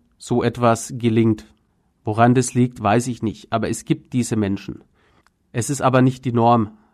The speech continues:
Fakt ist einfach, dass alle irgendwie ihren Wesenszustand oder ihr Leben durch den Konsum von Cannabis oder natürlich auch anderen Drogen verbessern wollen.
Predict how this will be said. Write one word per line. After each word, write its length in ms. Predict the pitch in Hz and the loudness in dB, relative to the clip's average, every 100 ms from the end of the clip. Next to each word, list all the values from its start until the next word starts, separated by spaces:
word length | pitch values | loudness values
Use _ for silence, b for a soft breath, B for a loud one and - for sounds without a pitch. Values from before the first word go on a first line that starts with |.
| b _ _ | b _ _
Fakt 400 | - - 147 - | -6 -2 -2 -2
ist 200 | 160 - | -6 -4
einfach, 560 | 117 127 131 147 147 - | 0 0 0 0 -2 -4
dass 440 | - 127 - - _ _ - | -4 -4 -4 -16 _ _ -2
alle 420 | 120 151 180 180 - | 2 4 4 0 0
irgendwie 480 | 147 147 139 143 143 | 0 0 -2 -2 -4
ihren 480 | 139 135 127 123 113 | 0 2 2 0 0
Wesenszustand 1160 | 131 156 156 - - 147 - - 143 165 160 | 0 0 -4 -8 -8 -8 -6 -2 2 2 -2
oder 220 | - 123 123 | -8 -6 -2
ihr 160 | 120 | -2
Leben 580 | 117 123 139 139 139 139 b b b | 0 0 2 2 0 -2 b b b
durch 340 | 131 139 135 | 2 2 0
den 180 | - 131 | 0 0
Konsum 760 | 127 123 117 - 143 156 160 160 b b b b _ | 2 0 0 2 4 4 4 0 b b b b _
von 200 | 123 117 | -4 0
Cannabis 580 | 131 151 147 147 139 | 2 4 2 0 -2
oder 220 | - 127 127 | -4 0 0
natürlich 440 | 120 127 123 120 | -2 -4 -6 -4
auch 140 | 107 | -6
anderen 360 | 113 127 139 131 | -2 2 2 0
Drogen 360 | 117 123 123 127 | 0 0 0 -2
verbessern 540 | 123 113 123 131 117 | -4 -4 -4 -4 -4
wollen. 320 | 104 98 80 | -4 -6 -10